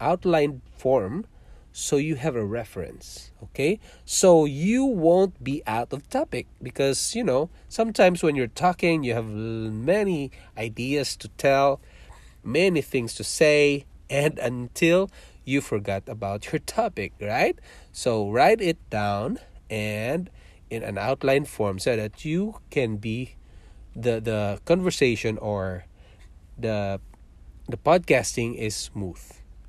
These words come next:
okay? Now, start the record button in your phone, in the a-, Anchor app, and speak through your phone,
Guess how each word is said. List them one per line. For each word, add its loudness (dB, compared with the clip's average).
okay? -2
Now, -2
start 4
the -2
record 0
button 0
in -6
your 0
phone, -2
in -4
the -4
a-, -6
Anchor 2
app, -4
and -4
speak -6
through -4
your -2
phone, -10